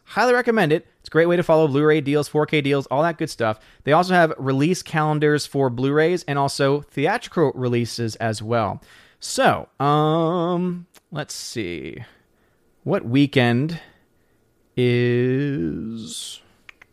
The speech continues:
I think, is that, I don't know what weekend is Thanksgiving. Either it's gonna have Top Gun Maverick November nineteenth. King Richard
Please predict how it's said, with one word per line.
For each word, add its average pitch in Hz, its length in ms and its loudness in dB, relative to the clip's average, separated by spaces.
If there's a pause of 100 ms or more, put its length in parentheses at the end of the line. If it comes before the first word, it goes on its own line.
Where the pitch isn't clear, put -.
(1500)
I 117 60 -10
think, - 460 -2 (480)
is 156 120 -18
that, 196 420 0 (320)
I - 60 0
don't 202 80 6
know 214 80 10
what 202 120 10
weekend 165 640 4 (1000)
is 147 160 2
Thanksgiving. 147 560 2 (1900)
Either 220 460 8
it's 175 200 4
gonna 180 460 6
have 156 600 4 (640)
Top 208 220 4
Gun 247 140 4
Maverick 196 500 4
November 139 400 4
nineteenth. 147 680 -4 (920)
King 160 260 2
Richard 175 540 2